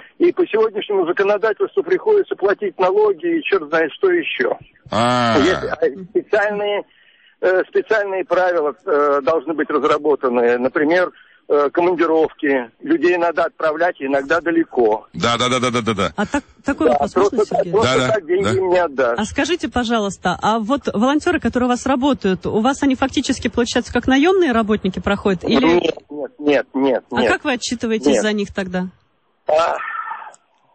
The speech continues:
Speaker 2: Ну, слушай,
Speaker 1: договора.
Speaker 2: подожди, подожди, подожди, я, я, я, я объясню. Я, а вы поправьте меня, пожалуйста. Значит, приходят просто люди, которые просто хотят работать,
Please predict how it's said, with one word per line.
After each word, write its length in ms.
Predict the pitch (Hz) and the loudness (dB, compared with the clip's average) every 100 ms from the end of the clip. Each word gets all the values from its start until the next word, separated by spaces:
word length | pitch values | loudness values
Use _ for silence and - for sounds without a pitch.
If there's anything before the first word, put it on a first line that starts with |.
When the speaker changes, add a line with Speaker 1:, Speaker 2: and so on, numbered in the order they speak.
| _ | _
Speaker 2:
Ну, 80 | 110 | -4
слушай, 220 | - - | 0 0
Speaker 1:
договора. 280 | 165 160 151 | 2 2 2
Speaker 2:
подожди, 200 | 190 220 208 - _ | 0 0 -4 -10 _
подожди, 200 | - 98 | -6 -4
подожди, 240 | 95 101 110 | -4 0 0
я, 100 | 120 | 2
я, 160 | 123 120 | 2 2
я, 180 | 123 | 2
я 140 | 117 120 | 2 0
объясню. 260 | 120 123 113 | 0 2 2
Я, 220 | 123 120 | 2 2
а 40 | |
вы 120 | 139 | 0
поправьте 380 | 139 143 147 117 | 0 0 0 0
меня, 140 | 113 101 | 0 0
пожалуйста. 340 | 107 98 123 - - | 0 -2 -6 -12 -8
Значит, 140 | 117 - | -4 0
приходят 360 | 156 196 151 | 0 2 0
просто 300 | - 151 - 107 | 0 -2 0 0
люди, 380 | 131 185 123 | 0 0 -2
которые 280 | 82 92 110 | -2 0 0
просто 200 | 107 160 | 0 -4
хотят 320 | - - 123 104 | -2 -2 -2 0
работать, 540 | 101 107 120 101 95 | -2 0 0 0 -4